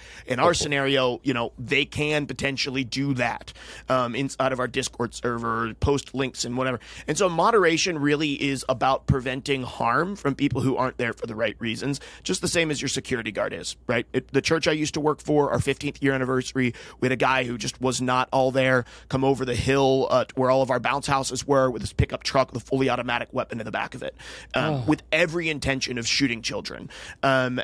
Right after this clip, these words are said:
Speaker 1: and, you know, thankfully, we had four armed security volunteers who were there, um, who went through all the clearances and background checks to be able to cuff the dude, hit him as he was coming out of his truck, cuffed him and got him in a cop car and got him out of there before most of our
Speaker 2: Oh
Speaker 1: church
Speaker 2: my
Speaker 1: even knew
Speaker 2: gosh,
Speaker 1: what was
Speaker 2: dude.
Speaker 1: going on.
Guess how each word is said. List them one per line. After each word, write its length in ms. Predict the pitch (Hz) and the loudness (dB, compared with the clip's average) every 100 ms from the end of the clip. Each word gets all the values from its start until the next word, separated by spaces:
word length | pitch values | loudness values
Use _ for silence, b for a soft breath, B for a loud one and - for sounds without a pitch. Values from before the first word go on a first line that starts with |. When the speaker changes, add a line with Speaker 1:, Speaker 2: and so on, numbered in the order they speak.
| - | 0
Speaker 1:
and, 380 | 147 139 127 123 | 2 2 -2 -2
you 80 | 139 | 0
know, 180 | 123 123 | 0 -2
thankfully, 840 | - 135 170 240 - 120 120 190 b b | -4 -2 -2 -2 -4 0 0 0 b b
we 180 | 120 160 | 0 2
had 340 | 143 127 127 - - | 4 2 0 -4 -16
four 460 | - 151 151 160 - | -2 4 6 4 4
armed 320 | 139 156 156 | 2 2 0
security 520 | 147 - 208 220 131 | -4 0 2 4 2
volunteers 680 | 123 120 113 - 110 104 - | -2 -2 -4 -4 -4 -4 -4
who 220 | - 143 156 | 0 2 4
were 200 | 156 156 | 2 4
there, 380 | 196 156 69 B B B - | 4 2 -2 B B B 2
um, 360 | 135 131 127 - 143 - | 4 2 -2 -10 -14 -2
who 180 | 131 151 | 4 4
went 280 | 135 147 156 | 4 2 2
through 120 | 156 | 4
all 100 | 160 | 4
the 60 | 160 | 4
clearances 340 | 175 160 156 | -2 -2 -2
and 40 | 143 | 0
background 300 | 147 - 143 | 0 -2 -2
checks 200 | 139 - | -2 0
to 40 | |
be 60 | 135 | 0
able 120 | 131 | 0
to 40 | 127 | 0
cuff 220 | 131 - | 0 -2
the 80 | 120 | -4
dude, 240 | 127 117 B B | -4 -6 B B
hit 160 | - 180 | 2 2
him 140 | 170 - | 2 0
as 240 | 160 139 | 0 0
he 80 | 156 | -2
was 100 | 143 | -2
coming 240 | 151 147 | 0 2
out 80 | 131 | 0
of 60 | 127 | 0
his 80 | |
truck, 320 | - 143 120 - | 0 0 0 0
cuffed 280 | 143 - | -2 0
him 60 | 139 | -4
and 80 | 123 | -2
got 120 | 120 | -2
him 80 | 113 | -2
in 60 | |
a 40 | 107 | -4
cop 240 | 107 - | -4 -2
car 120 | 117 | -4
and 80 | 110 | -2
got 120 | 117 | -2
him 80 | 120 | 0
out 120 | 160 | 2
of 60 | 165 | 4
there 120 | 156 | 2
before 240 | 135 - 127 | 0 -2 0
most 220 | 127 - | -2 -2
of 60 | 131 | -4
our 60 | |
Speaker 2:
Oh 60 | 147 | -4
Speaker 1:
church 200 | 127 98 | -6 -2
Speaker 2:
my 20 | 98 | -2
Speaker 1:
even 220 | 120 131 | 0 2
knew 60 | |
Speaker 2:
gosh, 80 | 117 | 2
Speaker 1:
what 140 | 120 - | 0 0
was 100 | 90 | -4
Speaker 2:
dude. 80 | 92 | -4
Speaker 1:
going 200 | 104 156 | 0 2
on. 260 | 185 104 | 2 0